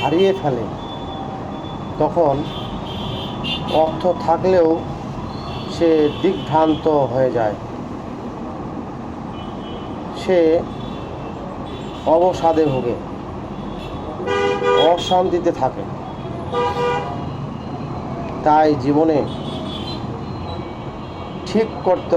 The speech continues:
হবে, অর্থাৎ ঠিক করে নেওয়া দরকার যে আপনি কি করবেন, কি করতে চাচ্ছেন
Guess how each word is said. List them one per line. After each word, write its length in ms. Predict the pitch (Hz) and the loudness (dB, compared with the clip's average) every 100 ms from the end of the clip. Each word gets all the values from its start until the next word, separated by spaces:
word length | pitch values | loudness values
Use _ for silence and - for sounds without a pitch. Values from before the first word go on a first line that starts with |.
| 135 | 2
হবে, 220 | 139 131 104 - - - - - - - - - - - | 2 2 0 -4 -8 -8 -8 -8 -8 -8 -6 -6 -4 -4
অর্থাৎ 200 | 143 147 - | -2 -2 0
ঠিক 140 | 220 214 | 0 2
করে 180 | 208 196 175 | 4 6 6
নেওয়া 200 | 160 156 139 | 6 6 6
দরকার 440 | 135 131 135 135 120 - - - - - - - - - - - - - - - - - - - - 127 123 | 4 6 6 6 4 -2 -8 -8 -8 -8 -8 -8 -8 -8 -8 -8 -6 -8 -8 -6 -6 -6 -6 -6 -4 -2 4
যে 120 | 170 165 147 127 139 | 6 6 6 4 4
আপনি 300 | 165 190 180 147 - | 4 4 6 4 0
কি 140 | 202 214 - | -2 0 4
করবেন, 420 | 175 160 143 127 104 98 - - - - - - - - - - - - - - - - - - - 139 - - - - - - - - - - 294 - - - - - 220 214 - - - - | 6 6 4 2 0 -6 -8 -8 -4 -4 -4 -4 -4 -4 -4 -4 -4 -6 -6 -6 -6 -4 -4 -4 -4 -4 -4 -4 -4 -4 -6 -4 -4 -4 -4 -4 -4 -6 -6 -6 -6 -6 -6 -6 -8 -10 -10 -4
কি 100 | 202 208 | -2 2
করতে 240 | 190 170 180 - | 0 2 2 4
চাচ্ছেন 440 | 147 120 - 143 | 2 2 0 0